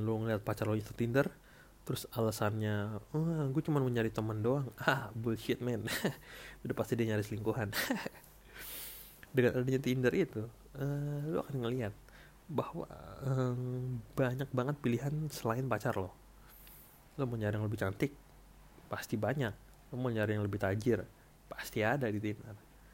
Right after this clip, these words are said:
Jadi, eh, saran gue sih, kalau misalkan lo udah punya pacar, gak usah dibanding-bandingin deh sama mantan lo, atau sama pacar, pacar temen lo, atau sama cewek yang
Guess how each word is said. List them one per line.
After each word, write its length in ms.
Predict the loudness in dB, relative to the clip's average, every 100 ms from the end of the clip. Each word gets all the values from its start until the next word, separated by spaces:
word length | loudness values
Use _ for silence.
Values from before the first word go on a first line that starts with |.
| -20 -20 -12
Jadi, 320 | -2 0 0 -2 -12 -20 -16 -8
eh, 320 | -4 0 0
saran 320 | 0 0 0 4
gue 160 | 2
sih, 240 | 2 -2 -2
kalau 160 | -4
misalkan 320 | -2 0 0
lo 80 | 2
udah 80 | 0
punya 160 | 0 0
pacar, 400 | 0 2 0 0 -8 -20 -20 -18 -10
gak 80 |
usah 160 | -8 -2
dibanding-bandingin 640 | 0 0 0 2 2 4
deh 80 | 2 -2 -10
sama 160 | -8 -6
mantan 320 | -4 -2 2
lo, 320 | 2 2 0 -4
atau 160 | -4 -2 -2
sama 160 | -4 -6
pacar, 240 | -8 -6 -8 -10
pacar 240 | -8 -6 -4
temen 320 | -2 0 2
lo, 160 | 4
atau 240 | 2 0 -4
sama 80 | -4
cewek 320 | 0 2
yang 80 | 2